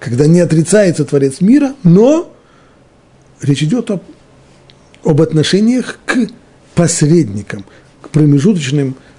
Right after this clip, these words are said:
звеньям управления, которые в сознании вот такого полуязычника наделяются волей, э, правом, э, э, самостоятельностью и так далее. Так вот, на этом именно уровне Аарон пытается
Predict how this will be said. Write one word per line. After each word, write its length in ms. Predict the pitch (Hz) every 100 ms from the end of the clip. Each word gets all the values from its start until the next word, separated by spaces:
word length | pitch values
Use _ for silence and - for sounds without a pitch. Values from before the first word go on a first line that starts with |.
| -
звеньям 440 | 123 180 147 120
управления, 680 | 127 165 180 262 277 233 220 - _ _ -
которые 640 | 151 - 240 180 135 117 113
в 60 | -
сознании 500 | 120 113 175 123 110
вот 120 | 110
такого 260 | 113 131
полуязычника 720 | 131 165 190 185 233 214 - 131
наделяются 600 | 123 135 127 120 - - - _ -
волей, 640 | 104 131 196 214 214 196
э, 440 | 123 110 113 107 104 _
правом, 640 | 113 123 165 180 185 170 110
э, 1160 | 110 113 - - - - - - - - -
э, 240 | 104 104 107
самостоятельностью 1000 | 147 135 - 110 113 151 185 147 - 131
и 20 |
так 200 | 113 -
далее. 160 | 101 - - - -
Так 120 | 120
вот, 280 | 147 - -
на 180 | 135 143
этом 440 | - 190 143 123
именно 300 | 147 151 156
уровне 460 | 208 214 160 143 151 -
Аарон 320 | 104 117 165 151
пытается 560 | 131 143 147 - 147